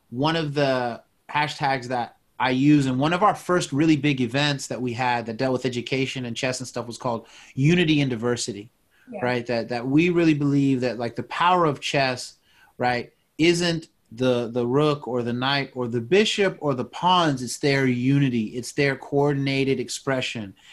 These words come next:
Speaker 1: It's how they protect each other. It's how they sacrifice for one another for a greater good. You know what I mean? And so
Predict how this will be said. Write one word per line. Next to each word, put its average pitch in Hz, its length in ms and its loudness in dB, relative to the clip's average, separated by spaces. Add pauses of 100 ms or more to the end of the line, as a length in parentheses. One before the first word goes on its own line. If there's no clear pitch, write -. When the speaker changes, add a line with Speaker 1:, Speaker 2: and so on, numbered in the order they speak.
(220)
Speaker 1:
It's 120 120 -8
how 135 180 0
they 135 360 0 (220)
protect 143 440 -2
each 127 240 -2
other. 113 420 -6 (280)
It's 123 180 -8
how 139 180 2
they 135 120 -2
sacrifice 139 760 -2
for 131 140 -6
one 123 220 -4
another 120 340 -2
for 120 200 -4
a 117 40 -4
greater 127 300 0
good. 117 300 0
You 123 100 -2
know 131 120 0
what 131 80 0
I 131 100 0
mean? 127 260 -2
And 113 140 -8
so 123 320 -2